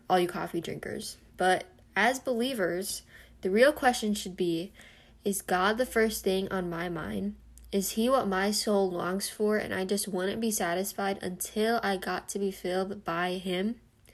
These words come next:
This week, as we continue our series in the Psalms, we'll be diving into three different Psalms, Psalm forty-two, sixty-three, and twenty-seven.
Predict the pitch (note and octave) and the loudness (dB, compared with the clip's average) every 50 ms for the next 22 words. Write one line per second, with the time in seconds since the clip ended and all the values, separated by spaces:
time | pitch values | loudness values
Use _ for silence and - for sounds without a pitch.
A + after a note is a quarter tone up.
0 | - - - - - - - - - - - _ _ _ _ _ - A3+ C#4 - | -20 -20 -20 -20 -20 -20 -20 -20 -20 -20 -20 _ _ _ _ _ 4 6 6 4
1 | - - A#3 G#3+ G3+ A3 A3+ - - - - - - - F#3+ F#3+ F#3 F#3 G3+ - | 2 0 4 4 4 4 2 -2 -10 -20 -20 -16 -6 -4 -4 -2 0 -2 0 0
2 | G#3+ G3 G3 - - F#3 F3+ F3+ F#3 F#3+ - F#3 F3 F3 F3+ F3+ F3+ - - F#3 | 0 -2 -2 -2 -4 -2 0 0 -2 -2 0 -2 -2 -2 -2 -4 -6 -6 -4 -4
3 | F3 E3+ E3+ E3+ E3 - E3+ F3 E3+ E3+ - - D#3+ D#3+ D#3 E3+ F#3 F#3+ - - | -2 -2 -2 -4 -4 -6 -6 -6 -4 -4 -4 -4 -4 -6 -6 -6 -6 -6 -8 -10
4 | - - - - - - _ - G3+ G#3 A3 C4 B3 A#3 A3 G3 G3+ G#3 G3+ - | -16 -20 -20 -20 -20 -10 _ 2 4 4 4 4 4 4 4 4 4 2 2 0
5 | G3 G3 - - G3+ F#3+ - _ _ - F#3+ F#3 F#3+ G3+ G#3+ A3+ A#3 B3 - G#3 | -2 -4 -4 -4 -4 -6 -6 _ _ -4 0 2 2 4 4 2 2 0 -2 -6
6 | G3+ - F3 - - - F3 F3 E3+ - - - - - - - - - - - | -4 -4 -4 -4 -2 -4 -6 -6 -6 -6 -6 -6 -6 -8 -10 -12 -14 -12 -12 -12
7 | - - - - - - - - - F3+ F3 E3+ E3+ - - G#3+ A#3+ C4 C#4 C4 | -12 -14 -18 -20 -20 -18 -12 -6 -4 -2 -2 -2 -2 0 2 4 4 4 2 -2
8 | - - A#3 G#3+ G3+ G3 G3 - - - G3 F#3+ F#3+ - - G#3 G#3 G#3 - E3+ | 0 4 4 6 6 6 4 0 -2 -2 -2 -2 -2 -2 -2 -2 -2 -2 -2 -2
9 | E3+ E3+ E3+ E3+ - - E3 E3 - - F3+ E3+ E3+ E3+ - - - F3 F#3 G#3 | -2 -2 -2 -4 -4 -6 -8 -8 -8 -8 -6 -6 -6 -4 -4 -6 -6 -6 -8 -8
10 | A3 A3 | -10 -12